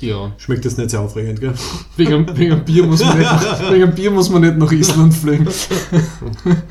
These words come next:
Speaker 2: Mm. Passt, wir sind am Ende. Äh, wir sind bei der Ferengi Erwerbsregel.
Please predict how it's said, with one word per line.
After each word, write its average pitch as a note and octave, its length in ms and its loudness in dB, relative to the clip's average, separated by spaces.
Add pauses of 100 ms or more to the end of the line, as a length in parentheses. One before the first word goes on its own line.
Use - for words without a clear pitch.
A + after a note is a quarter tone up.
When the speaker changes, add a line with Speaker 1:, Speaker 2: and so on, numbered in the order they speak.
(220)
Speaker 2:
Mm. C#3+ 280 -2 (920)
Passt, - 240 -6
wir G#2+ 60 -6
sind C#3 200 -2
am A#2+ 100 -8
Ende. F#3 440 -4 (540)
Äh, A#2+ 400 -6
wir A#2 80 -4
sind B2+ 220 -4
bei A#2 120 -2
der A2+ 100 0
Ferengi G#2+ 380 -2
Erwerbsregel. B2+ 680 -2